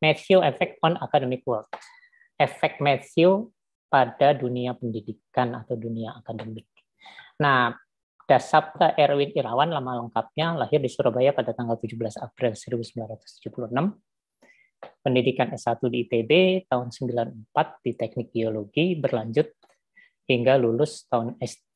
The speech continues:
eh, S tiga di tahun dua ribu sembilan. Nanti tolong diceritakan, eh, Pak Erwin, dua ribu sembilan itu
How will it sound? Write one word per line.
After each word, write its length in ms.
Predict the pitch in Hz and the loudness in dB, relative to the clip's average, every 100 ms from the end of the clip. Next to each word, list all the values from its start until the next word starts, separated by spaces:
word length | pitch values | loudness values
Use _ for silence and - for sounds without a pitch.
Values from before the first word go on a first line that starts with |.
| - | -2
eh, 240 | 123 127 | 0 2
S 160 | 131 - | 0 -2
tiga 240 | 123 120 147 | -2 2 2
di 80 | 139 | 2
tahun 320 | - 120 131 | -4 -4 0
dua 80 | 113 | 0
ribu 160 | 113 113 | -2 -4
sembilan. 480 | - 147 123 101 | 2 4 4 0
Nanti 160 | 123 151 | 0 2
tolong 240 | 151 151 151 | 4 4 4
diceritakan, 520 | 147 135 135 139 147 120 117 | 0 -2 -2 0 0 -2 -6
eh, 240 | - 123 113 - | -12 -14 -8 -2
Pak 80 | |
Erwin, 280 | 120 123 107 - _ _ | 0 0 -2 -6 _ _
dua 100 | 113 117 | -2 -2
ribu 160 | 113 | -4
sembilan 380 | - - 127 117 123 | -4 0 0 0 -2
itu 160 | - | -6